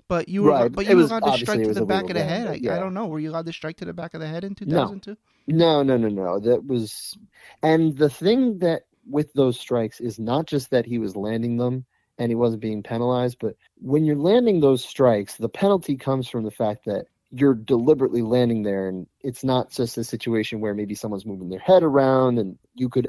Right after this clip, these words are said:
Speaker 2: end up accidentally hitting the back of the head because the head is moving so much. That does happen. That's incidental, and typically you won't see much of a warning for that. <laughs> But Pulver's really just hitting him in the back of the head.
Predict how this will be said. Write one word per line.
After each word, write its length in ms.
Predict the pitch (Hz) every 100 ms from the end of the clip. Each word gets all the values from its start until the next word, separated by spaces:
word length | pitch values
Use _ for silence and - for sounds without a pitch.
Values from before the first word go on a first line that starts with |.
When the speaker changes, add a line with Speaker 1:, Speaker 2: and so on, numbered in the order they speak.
| 139
Speaker 2:
end 180 | 135 123
up 160 | 113 -
accidentally 540 | 117 - 113 95 101
hitting 200 | 110 98
the 80 | 90
back 260 | 95 90
of 60 | 87
the 120 | 98
head 160 | 104 92
because 240 | - 90
the 100 | 82
head 220 | - 139 131
is 100 | 95
moving 280 | 85 -
so 140 | - -
much. 180 | - _ -
That 180 | 131 131
does 180 | 117
happen. 400 | - 110 98 98
That's 200 | 101 101
incidental, 640 | 104 101 - 101 95 92 78
and 140 | 98
typically 380 | - 123 107 107
you 160 | 101 95
won't 320 | 92 92 -
see 160 | - 95
much 240 | 87 -
of 60 | 95
a 40 |
warning 360 | 101 135 120 101
for 100 | 82
that. 140 | 85 _ - _ - -
<laughs> 100 | - _ - 180 170 156
But 220 | 175 175
Pulver's 500 | - 240 330 147 123
really 300 | 127 190 160
just 260 | 123 107 -
hitting 200 | 147 143
him 120 | 113
in 100 | 101
the 80 | 90
back 300 | 104 113 117
of 80 | 92
the 120 | 80
head. 280 | 92 90